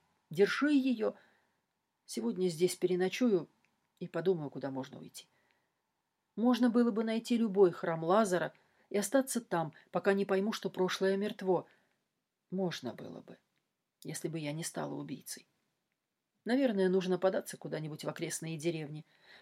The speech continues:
Там всегда найдется дело для целителя. А я умела многое. Поколение за поколением женщины нашей семьи обладали даром. Даром чувствовать и исцелять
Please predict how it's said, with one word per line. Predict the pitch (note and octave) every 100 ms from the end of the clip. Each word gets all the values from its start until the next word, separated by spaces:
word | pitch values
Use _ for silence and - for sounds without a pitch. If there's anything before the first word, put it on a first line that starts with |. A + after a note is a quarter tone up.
| _
Там | B3+ B3
всегда | B3+ A#3 B3
найдется | F#3 D3+ E3+ -
дело | C#3+ D3+ D3+
для | C#3+ C#3
целителя. | - C#3 C3 - C3 _ _ -
А | G3+
я | C4+
умела | C4+ G3+ A3 F3+
многое. | D#3 D#3 G3 D#3 - _ _ _ _ _ _ _ -
Поколение | F3 G3+ A3 B3 A#3 G3+
за | G3+
поколением | G3 F#3+ F#3+ A#3+ A#3 F#3+
женщины | E3 G3 A#3 G#3 F#3+
нашей | F#3 G3+ - F#3+
семьи | - F3 E3+ A3+ -
обладали | E3+ E3 F3+ F#3+ E3+
даром. | C#3+ D#3 F3 D3 - _ _ _ _ _ -
Даром | F#3+ A#3+ A3+ G3+
чувствовать | - A#3 B3+ - D#3+ C#3 - _ _ -
и | G3+
исцелять | G#3 - - F3 E3 F#3 F#3+